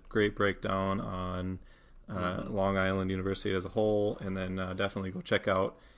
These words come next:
Speaker 1: Jackrabbit Illustrated's, uh, blog post about Long Island. There's some good info in there. Um, and by the
Speaker 2: Yeah.
Speaker 1: way, they have a sweet logo.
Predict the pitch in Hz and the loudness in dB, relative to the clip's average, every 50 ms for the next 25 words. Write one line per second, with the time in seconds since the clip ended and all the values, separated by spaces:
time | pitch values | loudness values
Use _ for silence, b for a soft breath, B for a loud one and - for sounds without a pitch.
0 | B B - - 104 98 - 101 95 95 95 95 95 92 - - 98 92 92 92 | B B -2 -2 -2 0 0 0 0 2 2 0 0 -2 -2 -2 -2 0 -2 -2
1 | 90 90 - - - - 101 92 92 92 107 101 95 92 92 - - 95 92 90 | -4 -6 -8 -10 -8 -6 -6 -6 -4 -2 0 0 0 0 0 -2 -2 -2 -2 -4
2 | - - 95 98 95 95 98 - - 101 92 92 92 92 92 92 92 92 92 95 | -4 -2 0 2 2 2 0 -2 -4 -4 -4 -2 -2 -2 -4 -4 -4 -4 -4 -4
3 | 92 - - - 98 92 101 92 95 92 92 - - 95 95 92 92 95 95 95 | -6 -6 -6 -6 -4 -2 -2 0 0 -2 -4 -4 -4 -2 -2 -2 -4 -4 -2 -2
4 | 95 95 92 92 b b b b b b b b b b b - - 101 - - | -2 -4 -4 -6 b b b b b b b b b b b -10 -8 -6 -6 -6
5 | - - 117 104 - 120 135 131 110 104 104 101 117 135 113 98 95 - - - | -6 -6 -4 0 2 2 4 4 4 4 4 2 2 2 2 0 -2 -6 -8 -12
6 | - - - - - 107 117 120 - - - 104 95 101 101 98 95 90 87 87 | -12 -12 -10 -4 0 2 2 2 0 0 0 2 2 4 4 2 0 -2 -2 -6